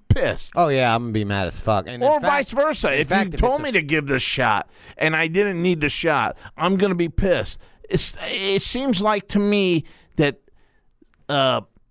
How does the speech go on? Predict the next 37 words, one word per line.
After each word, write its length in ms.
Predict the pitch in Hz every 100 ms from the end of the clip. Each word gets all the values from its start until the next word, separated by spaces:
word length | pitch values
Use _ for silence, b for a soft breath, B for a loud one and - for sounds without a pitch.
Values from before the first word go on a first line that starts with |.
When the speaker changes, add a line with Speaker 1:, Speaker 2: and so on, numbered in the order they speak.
| _ _
Speaker 1:
somehow 760 | - - 208 254 226 233 214 165
authority 640 | - - 196 208 185 170
always, 760 | - 160 185 185 156 110 101 -
always, 480 | - 156 160 117 110 -
it's 440 | 120 127 107 -
either 280 | 131 113 101
authority 600 | 95 147 147 170 185 196
or 180 | 151 139
religion 800 | 123 123 127 175 135 110 107 107 B B B
that 220 | 127 131
tells 400 | - 180 190 156
me 200 | 180 175
wh-, 220 | 156 131 117
how 400 | 147 170 175 151
I 140 | 156
should 300 | - 156 127
react 640 | 131 131 135 127 92 - - _ _ _ -
or 140 | 113
how 300 | 127 160 165
I 100 | 160
should 380 | 139 - 131 127
do 200 | 139 147
things. 460 | - 123 110 107 113
And, 220 | 123 110 B B B
and 240 | 151 180
to 100 | 202
me, 280 | 226 240 233 165 - -
why 260 | 226 240
can't 300 | - 254 214
you 120 | 180 156
just 220 | 156 -
let 240 | 160 170
me 240 | 160 196 185
do 280 | 135 127 101
this 160 | 85
fucking 400 | - 98 92 92
thing? 220 | - 90